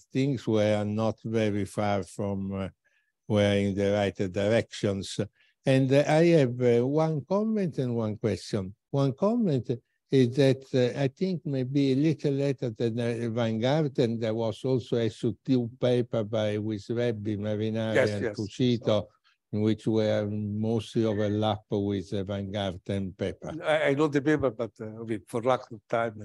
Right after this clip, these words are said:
Speaker 1: Uh, yes. And, uh, Weingarten, you are right, that was a wonderful, uh, scientist. The only problem that he working, was working quite isolated.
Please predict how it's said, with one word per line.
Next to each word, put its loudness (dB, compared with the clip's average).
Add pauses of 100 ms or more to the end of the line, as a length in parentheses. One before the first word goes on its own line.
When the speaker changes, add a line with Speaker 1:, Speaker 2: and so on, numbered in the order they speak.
Speaker 1:
Uh, 0
yes. 4 (380)
And, 0
uh, 0
Weingarten, -2
you 0
are 2
right, 0
that 0
was 0
a 0
wonderful, -2
uh, -4
scientist. -4
The -4
only -2
problem -4
that -2
he 0
working, -2
was -4
working -4
quite -2
isolated. -4